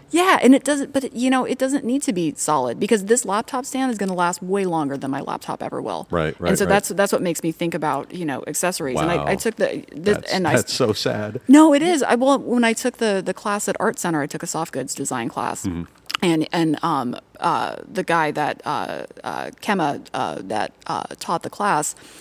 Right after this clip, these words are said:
Speaker 1: he used to work at an accessories company for, um, Mac products.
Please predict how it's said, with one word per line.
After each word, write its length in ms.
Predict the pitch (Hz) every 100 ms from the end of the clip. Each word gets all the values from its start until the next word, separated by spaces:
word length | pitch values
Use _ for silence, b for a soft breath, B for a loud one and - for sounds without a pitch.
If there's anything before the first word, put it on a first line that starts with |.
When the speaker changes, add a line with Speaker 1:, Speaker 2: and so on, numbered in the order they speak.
| B
Speaker 1:
he 140 | B 220
used 220 | 185 -
to 80 | 170
work 280 | 147 151 -
at 240 | 147 143
an 140 | - 147
accessories 480 | - 214 233 175 156
company 360 | 120 - 147
for, 500 | 170 - 147 147 120 - -
um, 220 | - -
Mac 320 | - 180 - -
products. 500 | - - - -